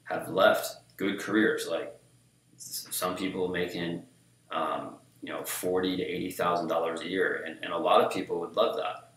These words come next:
right? But these guys realize, "You know what? I don't wanna do that. Tired of doing that. I don't wanna do that for the next twenty or thirty years of li-, of my life. I wanna have my own business. I wanna have more control." So a lot of those types of people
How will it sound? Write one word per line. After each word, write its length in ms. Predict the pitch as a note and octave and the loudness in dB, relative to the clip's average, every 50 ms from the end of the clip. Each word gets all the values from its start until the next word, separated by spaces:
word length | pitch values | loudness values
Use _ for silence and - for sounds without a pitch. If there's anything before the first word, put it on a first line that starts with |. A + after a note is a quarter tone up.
| _ - | _ -4
right? 340 | - F#2+ F#2+ - - - - | -2 0 0 0 -4 -6 -4
But 300 | F2 F2 F2 - - - | -4 -4 -4 -6 -8 -6
these 220 | G2 G2+ - - | -6 -6 0 4
guys 260 | A2 G2 F#2+ F2+ - | 6 6 6 6 4
realize, 540 | F2+ F2 F2+ F2 F#2 F#2 F#2 - - - - - _ _ _ _ - | 4 2 4 4 4 4 2 0 -2 -4 -12 -20 _ _ _ _ -8
"You 60 | F#2+ | -2
know 80 | F#2 | 0
what? 160 | G#2+ A#2+ - - | 0 0 2 0
I 60 | - | 2
don't 160 | - F#2 G2 | 2 2 2
wanna 200 | G2+ G2+ G2+ F#2+ | 2 2 2 0
do 120 | A2+ B2+ | 0 0
that. 300 | - - - - - - _ _ _ _ _ _ _ _ _ _ _ _ _ _ _ _ _ _ _ _ _ - | 0 0 -2 -4 -10 -14 _ _ _ _ _ _ _ _ _ _ _ _ _ _ _ _ _ _ _ _ _ -12
Tired 320 | - - F#2 A2 A#2+ A2+ | 0 4 6 8 8 8
of 100 | - - | 6 4
doing 120 | - - - | 0 -2 -4
that. 220 | - - - - - | -6 -8 -10 -6 -4
I 60 | - F2+ | 0 2
don't 120 | G2 G#2 | 2 2
wanna 180 | G#2+ G#2+ G#2+ G#2+ | 4 2 2 4
do 80 | G#2 | 6
that 180 | G#2+ G#2 - - | 6 6 4 2
for 60 | F2 | -2
the 60 | E2+ | -4
next 200 | E2+ F2+ F2 - | -6 -6 -6 -8
twenty 260 | - - F#2 F2 E2 | -8 -8 -6 -6 -6
or 60 | - - | -6 -6
thirty 160 | D#2+ D#2 D2+ | -6 -4 -2
years 180 | D2+ D2+ D2+ | -2 -4 -4
of 60 | D#2 E2 | -6 -8
li-, 80 | - - - - | -8 -10 -10 -10
of 60 | E2+ | -8
my 100 | D#2 D2+ | -6 -6
life. 180 | D2+ D2+ D2+ - - - | -4 -4 -6 -6 -4 -2
I 60 | F2+ | -2
wanna 180 | F2+ F2+ F#2 - | 0 0 -2 -2
have 80 | F2 | -2
my 140 | F2 F2 F2 | -2 0 0
own 100 | E2+ E2+ | -2 -2
business. 320 | E2+ E2+ E2+ - - - | -4 -4 -6 -6 -6 0
I 80 | - F#2 | 2 2
wanna 120 | F#2 F2+ | 4 4
have 80 | F2+ F2+ | 2 2
more 140 | F2+ F2 - | 0 -2 -4
control." 520 | - - - - - - - - - - - - _ _ _ - | -6 -8 -8 -8 -6 -4 -4 -6 -6 -10 -16 -20 _ _ _ -12
So 340 | - - F2+ E2+ E2 - - - - | -8 -4 -4 -4 -4 -6 -8 -4 -4
a 40 | |
lot 320 | E2+ E2+ F2 F#2 G2+ A2+ B2 | -2 2 6 8 10 10 10
of 120 | A2+ - | 10 6
those 220 | G#2 G2 G2 - - | 6 2 2 2 0
types 200 | F#2 - - F#2 | 0 0 -2 -4
of 80 | - | -6
people 460 | - - - - A2 A#2+ C3 B2 - | -8 -10 -6 -4 -2 -2 -2 -4 -6